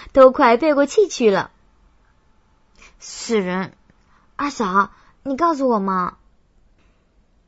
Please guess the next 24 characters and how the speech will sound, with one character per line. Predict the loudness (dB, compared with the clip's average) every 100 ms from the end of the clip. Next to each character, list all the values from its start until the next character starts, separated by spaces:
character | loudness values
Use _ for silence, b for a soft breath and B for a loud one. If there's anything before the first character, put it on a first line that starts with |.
| _
唉， | -10 -10 B B B B _ _ _ _ _ _ _
黄 | -6 -6 -6
慧 | -2 -2 -2 -12 _ 0
也 | 0
不 | 0
想 | -2 -2
看 | 0 -2 2
着 | 2 2 -6 -16 -8
这 | -4 -4
群 | -2
小 | -2 -2
混 | -4 -4
蛋 | 0 -2 -2
这 | -6 -6
么 |
欺 | -6 -8
负 | -4
一 | -4
个 | 0 0
漂 | 0
亮 | -6 -6
的 |
姑 | -6 -6 -6
娘。 | -8